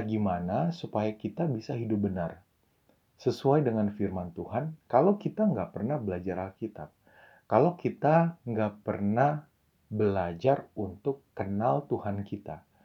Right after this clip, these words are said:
untuk mencontoh karakter Dia, dan jalanin hidup sesuai sama firman Tuhan. Karena kalau kita nggak belajar Alkitab, ya kita nggak kenal Tuhan gitu. Firman Tuhan itu adanya dari Alkitab.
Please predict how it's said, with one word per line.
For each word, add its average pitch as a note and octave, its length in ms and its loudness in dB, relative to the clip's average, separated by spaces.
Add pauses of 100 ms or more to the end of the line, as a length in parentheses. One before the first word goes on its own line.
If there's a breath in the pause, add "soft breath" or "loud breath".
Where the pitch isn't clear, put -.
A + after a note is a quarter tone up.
(320 soft breath)
untuk C#3 320 0
mencontoh A#2+ 560 -4
karakter G2+ 480 -4
Dia, F2+ 480 -6 (400 soft breath)
dan C#3+ 540 0 (160)
jalanin G#2 560 0
hidup A2+ 340 0
sesuai G2 460 -4
sama F2+ 320 -4
firman E2+ 400 -6
Tuhan. E2 360 -14 (640)
Karena G#2 320 2
kalau A#2+ 240 2
kita F2 220 -6
nggak E2 160 -4
belajar E2+ 260 -4
Alkitab, G2+ 480 -6 (220)
ya E3+ 160 -8
kita C#3 240 -4
nggak F3+ 340 -4
kenal G2 300 -4
Tuhan G2 500 0
gitu. - 240 -12 (540 soft breath)
Firman A#2+ 400 2
Tuhan G2+ 400 0
itu F3+ 400 0
adanya F#2+ 540 0
dari F2+ 260 -2
Alkitab. F#2+ 560 -6